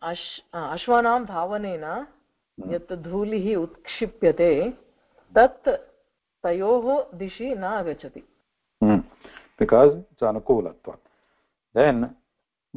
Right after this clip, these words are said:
Speaker 2: अलकाः देव्याः, केशाः देव्याः उष्ण-, अ, ते,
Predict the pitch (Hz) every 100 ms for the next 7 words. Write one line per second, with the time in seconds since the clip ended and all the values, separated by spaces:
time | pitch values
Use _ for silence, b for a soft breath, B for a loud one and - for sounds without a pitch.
0 | 123 113 127 147 143 135 156 120 120 117
1 | 127 110 95 98 113 - 110 - 139 123
2 | 127 120 110 107 104 95 92 107 135 -
3 | _ _ _ _ _ _ _ _ _ _
4 | _ _ _ _ _ _ _ _ _ _
5 | _ - 143 - _ 165 - _ - 160
6 | 117 110 - _ 127 147